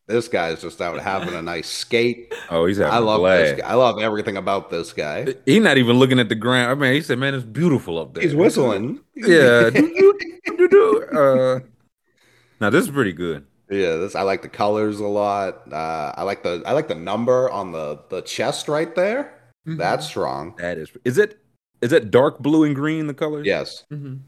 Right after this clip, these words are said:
Speaker 2: Yeah, I do like that. That, that it's very, very lumberjacky.
Speaker 3: Mm-hmm.
Speaker 1: Mm-hmm.
Speaker 3: Mm-hmm.
Speaker 2: Um,
Speaker 1: Yeah, I thought
Speaker 2: yeah,
Speaker 1: it was
Speaker 2: I'm behind
Speaker 1: Minnesota
Speaker 2: you.
Speaker 1: with, like, without knowing the teams at first
Speaker 2: Mm.
Speaker 1: until I saw the actual, like, this feels very Minnesota-y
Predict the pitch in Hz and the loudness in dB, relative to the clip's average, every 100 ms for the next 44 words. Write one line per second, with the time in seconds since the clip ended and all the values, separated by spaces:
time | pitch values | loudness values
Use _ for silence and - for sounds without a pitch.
0 | _ _ _ _ _ _ _ _ 92 90 | _ _ _ _ _ _ _ _ -2 -2
1 | 90 92 80 78 78 73 - 90 87 85 | 0 0 -2 -2 -6 -6 -6 -2 0 -2
2 | 87 90 104 95 92 95 107 95 95 101 | -4 0 4 4 2 2 2 2 0 2
3 | 95 82 92 80 - 80 78 _ _ _ | 0 -2 -4 -4 -8 -14 -16 _ _ _
4 | _ 147 110 107 113 127 _ - 90 87 | _ -10 -8 -4 -6 -6 _ -8 -6 -6
5 | 85 80 78 _ _ - 131 127 147 208 | -6 -10 -12 _ _ -2 0 2 2 2
6 | 143 123 123 123 127 143 170 120 104 101 | 0 0 0 2 2 2 2 2 -2 -4
7 | 107 110 110 98 107 113 120 107 113 113 | -4 -2 -4 -2 -4 0 -2 -2 -2 -2
8 | 110 90 - 127 123 101 - 98 87 92 | -4 -8 -6 -6 -6 -8 -8 -6 -4 -4
9 | 90 120 110 95 - - 107 107 92 82 | -4 -2 -2 -2 -6 -4 -2 -2 -4 -8
10 | 98 - 95 85 87 87 _ _ _ - | -10 -10 -10 -8 -8 -12 _ _ _ -8
11 | 92 87 - 104 101 - 107 101 85 90 | -6 -6 -6 -6 -6 -4 -2 -2 -8 -10
12 | 85 90 78 92 92 80 73 | -10 -12 -10 -8 -8 -8 -12